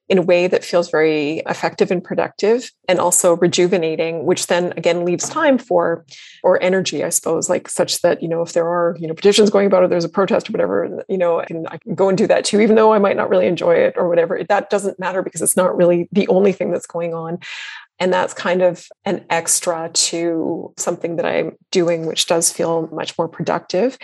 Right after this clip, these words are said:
And so I think the ability to, to see where one has an in, right, and can pursue that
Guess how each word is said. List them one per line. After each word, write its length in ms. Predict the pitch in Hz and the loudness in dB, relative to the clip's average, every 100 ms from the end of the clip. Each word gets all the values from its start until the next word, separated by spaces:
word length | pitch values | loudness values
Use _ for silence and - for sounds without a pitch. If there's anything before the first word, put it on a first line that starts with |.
| - - - - - | -12 -12 -12 -8 -2
And 160 | 196 | 0
so 720 | - - 196 190 185 185 - _ _ _ | 2 2 4 4 4 2 -2 _ _ _
I 100 | - | -6
think 500 | 190 220 214 - - | -2 0 0 -2 -4
the 80 | 214 | 0
ability 360 | 208 208 208 220 | 2 2 2 0
to, 600 | - - 185 180 170 - | 0 0 2 2 -2 -6
to 100 | - | -4
see 640 | 180 - 208 202 190 185 185 - _ _ _ - | 0 0 2 2 2 0 -4 -18 _ _ _ -10
where 500 | 175 160 196 190 185 | -8 2 4 4 2
one 500 | 160 175 180 180 175 - | 0 -2 -2 -4 -8 -14
has 340 | - - 165 170 | -14 -10 -6 -4
an 200 | 175 - | -6 -6
in, 420 | - 156 - - - _ _ _ | -6 -6 -6 -8 -12 _ _ _
right, 320 | 165 170 - - - | -6 -6 -6 -8 -4
and 180 | 175 | -4
can 160 | 165 180 | -4 -8
pursue 500 | - 170 - 185 180 | -4 -2 0 2 0
that 440 | - - - - | 0 -2 -2 -4